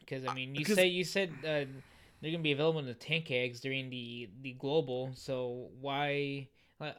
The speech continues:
Speaker 1: I can understand it if you're really trying to, you know, fill out your shiny decks as quick as you can.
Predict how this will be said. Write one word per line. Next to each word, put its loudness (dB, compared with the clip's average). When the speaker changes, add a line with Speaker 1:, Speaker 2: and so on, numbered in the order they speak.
Speaker 1:
I 0
can 0
understand 0
it 0
if -8
you're -4
really 2
trying -2
to, 2
you -2
know, 4
fill 6
out 6
your 2
shiny 4
decks 4
as -2
quick 0
as 2
you -2
can. 2